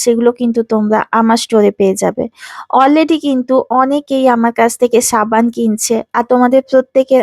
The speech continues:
আমি খুব সুন্দর সুন্দর অ্যামেজিং ফিডব্যাক পাচ্ছি, যেই সাবানগুলো একদম নিজের হাতে তৈরি।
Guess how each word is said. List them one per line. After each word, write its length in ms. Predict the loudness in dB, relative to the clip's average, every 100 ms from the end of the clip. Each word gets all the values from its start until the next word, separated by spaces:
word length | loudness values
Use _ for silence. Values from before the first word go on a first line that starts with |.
| 0
আমি 140 | -4 -4 -4
খুব 120 | -4 -2
সুন্দর 280 | 0 2 0 0
সুন্দর 280 | 0 2 0 0
অ্যামেজিং 520 | -2 0 0 -2 -4 -8 -6
ফিডব্যাক 440 | -10 -4 -2 -2 -2
পাচ্ছি, 400 | -4 -2 -6 -6 -10 -16 -8 -2 2
যেই 160 | 2 2
সাবানগুলো 580 | 0 2 2 2 2 2 0 -2
একদম 320 | -2 _ -2 -2 -2 0
নিজের 260 | 2 2 2
হাতে 200 | 0 -2 0 2
তৈরি। 300 | 2 0